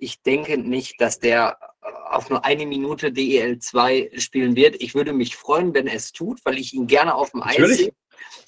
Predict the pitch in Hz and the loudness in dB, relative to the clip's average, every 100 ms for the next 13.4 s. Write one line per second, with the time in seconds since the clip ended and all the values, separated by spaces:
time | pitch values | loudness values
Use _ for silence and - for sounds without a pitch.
0 | _ - 135 135 135 123 - - 156 170 | _ 2 4 6 2 -2 -12 -2 0 2
1 | 139 143 131 - - - - 120 - 123 | 0 -2 -4 -2 -2 -2 -4 -2 2 4
2 | 143 - 127 120 113 127 123 113 113 - | 2 -4 -6 -4 -2 2 4 2 0 -2
3 | 107 131 123 120 110 101 - _ _ _ | 2 2 0 -4 -4 -10 -14 _ _ _
4 | _ _ _ _ _ _ _ _ - 175 | _ _ _ _ _ _ _ _ -2 6
5 | 202 208 - 175 170 170 - 160 185 240 | 6 6 2 -2 -2 -2 -2 0 -2 -4
6 | _ _ _ _ - 175 175 160 151 135 | _ _ _ _ 0 2 4 0 -4 -4
7 | 131 156 147 135 117 - 156 151 117 113 | 0 4 6 6 2 0 -6 -4 -4 -4
8 | - 107 - - - 127 117 - 139 127 | -4 -6 -6 -16 -4 -2 -2 -2 2 2
9 | 120 139 139 104 - - _ _ _ _ | 2 2 -2 -4 -16 -18 _ _ _ _
10 | _ _ _ _ _ _ 123 139 135 135 | _ _ _ _ _ _ -6 -2 0 4
11 | 123 120 - 151 - - - 120 - 123 | 2 2 -4 -4 -4 -10 -14 -6 2 4
12 | 131 127 117 131 123 123 113 123 117 113 | 4 0 2 4 4 4 4 2 2 -2
13 | 110 107 104 | 0 0 -2